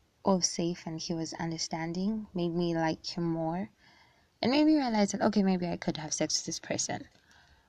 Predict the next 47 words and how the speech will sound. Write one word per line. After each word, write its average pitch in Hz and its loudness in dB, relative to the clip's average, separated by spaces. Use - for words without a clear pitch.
So - 4
I 302 10
was 294 6
seeing 381 2
this 349 4
person 202 2
for, - -6
I 175 -4
think, 196 -6
maybe, 190 0
I 180 -4
don't 214 4
know 190 2
how - -6
long, 160 -4
but - -4
it - -2
wasn't 214 2
very 175 4
long, 160 -6
just, - -2
like, 185 -2
a - -12
couple 233 0
of 220 -2
months 214 -4
and 185 -4
stuff. 190 -2
And 214 2
so 262 6
this 254 2
person 185 4
wanted 185 4
a 160 0
relationship, 156 -4
and 170 0
I 208 6
honestly, 208 2
at 220 -4
that 220 -2
point, 233 -6
just 196 -2
wanted 190 4
to 196 0
feel 185 0
secure. - -4
So - -4